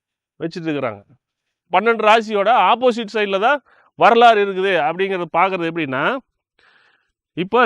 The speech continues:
ரிஷபம், ரிதபம் அப்படின்னா காளை. இந்த காளையோட வாகனம் வந்து யாருதுன்னா சிவனோடது. இரண்டாவது வரலாறு எப்படின்னா, முருகனைத்தான் நம்ம அடியொற்றி நாம வந்திருக்கு.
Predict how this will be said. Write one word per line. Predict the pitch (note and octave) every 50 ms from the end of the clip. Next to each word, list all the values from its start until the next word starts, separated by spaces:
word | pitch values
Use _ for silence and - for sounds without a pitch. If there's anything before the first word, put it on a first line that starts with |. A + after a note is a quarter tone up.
| F3 D#3+
ரிஷபம், | F#3 F#3+ - A3+ G#3 F#3 G3 F#3 D3+ G2+ - _ _ _ _ _ _ _ -
ரிதபம் | B2+ C3 D#3+ F#3 G3 G3 F#3 F#3+ F#3+ E3 A#2+ - _ _ _ _ _ _ _ _ _ _ -
அப்படின்னா | C3+ D#3 F3 F#3 F3+ F#3 G#3 B3+ D#4+ D4 _ _ _ _ _ _ _ _ _ -
காளை. | D3 D3+ D#3+ D#3+ D#3+ D3 B2 G2+ - D#3+
இந்த | E3 E3 - -
காளையோட | F3+ G#3 B3 B3 B3 B3 A#3+ A#3 G#3+ F#3 E3 E3+
வாகனம் | G3+ A#3 B3 A#3+ A#3 A3+ G#3+ G3 F#3+
வந்து | F#3+ F#3+ F#3+ F#3 F3
யாருதுன்னா | F3 F3+ F#3 F3 E3+ E3 G3 B3+ B3 -
சிவனோடது. | - E3+ E3+ E3 D#3 C3+ A#2 A2+ F#2+ D2 _ _ _ _ _ _ _ _ _ _ _ _ _ _ _ -
இரண்டாவது | C3 C#3 D#3+ D#3+ F3+ G#3+ A#3 C4 B3+ B3 B3 A#3+ G#3+ A3 G#3+ G#3 G3+ F#3+ F#3 F3+ E3+ E3 D3+ C#3+
வரலாறு | E3 F#3 G#3+ G#3+ A3+ G#3+ G#3 G3 F#3+ F#3+
எப்படின்னா, | E3+ F#3 F3+ E3+ F#3 B3+ C#4+ B3 A3 G3 E3+ E3
முருகனைத்தான் | F#3 A3 A#3 A#3 A3+ A3 G#3 G3 A3+ A3 G3+ F#3+
நம்ம | F3 E3+ G3 A3 - _ _ _ _ _ _ _ _ _ -
அடியொற்றி | - - F3+ F#3+ A3 G#3+ G3+ F#3+ F#3+ A3+ B3 A#3+ G#3
நாம | F#3+ F#3+ G3 G3 F#3+ F3+ F3 E3+ E3 D#3 D3 D3 C#3+ C#3+ C#3 C3 A#2 A2 B2+ D#3
வந்திருக்கு. | D#3+ F#3+ G3 G3 F3+ E3 F3+ G#3+